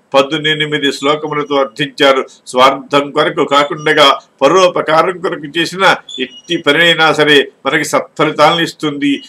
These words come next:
శ్రీ మహాలక్ష్మీదేవి శంకరులకు మాత్రమే దర్శనాన్నిచ్చింది.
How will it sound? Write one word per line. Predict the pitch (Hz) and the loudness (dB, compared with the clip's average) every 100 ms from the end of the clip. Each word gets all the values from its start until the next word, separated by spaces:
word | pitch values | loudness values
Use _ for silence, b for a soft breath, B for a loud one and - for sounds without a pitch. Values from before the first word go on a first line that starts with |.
| - | -14
శ్రీ | 131 147 | -4 -2
మహాలక్ష్మీదేవి | 123 110 139 131 - 131 135 135 160 196 202 b - | -2 0 0 0 -6 -8 -6 -2 -2 -2 -10 b -6
శంకరులకు | 143 143 170 165 147 | -2 0 0 0 0
మాత్రమే | 147 143 139 135 139 | -2 -2 -2 -4 -4
దర్శనాన్నిచ్చింది. | 120 127 123 139 139 127 147 131 147 | -4 -10 -6 -6 -6 -6 -8 -6 -6